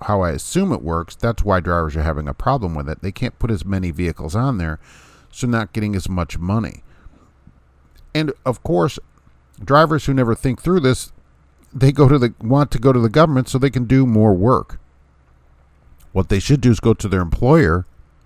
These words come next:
and say, "Hey, we, you need to pay us more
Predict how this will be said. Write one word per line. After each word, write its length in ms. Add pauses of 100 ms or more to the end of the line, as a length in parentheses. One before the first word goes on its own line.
(580)
and 140
say, 220
"Hey, 260 (540)
we, 260
you 300
need 240
to 100
pay 380 (100)
us 280
more 520